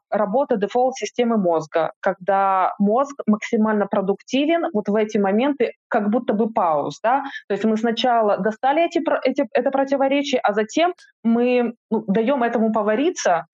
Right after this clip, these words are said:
и чтобы решение, ну, как бы само случилось,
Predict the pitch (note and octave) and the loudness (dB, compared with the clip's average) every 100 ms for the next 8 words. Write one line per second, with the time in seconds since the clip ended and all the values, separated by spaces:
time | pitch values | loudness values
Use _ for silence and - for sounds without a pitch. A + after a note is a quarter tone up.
0 | _ _ _ A3+ A3+ A3 A3 B3 A3+ A3+ | _ _ _ 0 2 2 0 0 0 0
1 | A3+ C#4 D#4+ F4 C#4 G3 - - G#3+ G#3 | 0 0 2 2 2 0 -2 -4 -2 0
2 | G3 - A#3 A3+ B3+ C#4 C#4 B3+ - _ | 0 0 -2 2 2 2 2 0 -6 _
3 | _ _ G#3 - A#3+ - A#3 E3+ C3+ | _ _ -6 -2 0 0 2 2 -2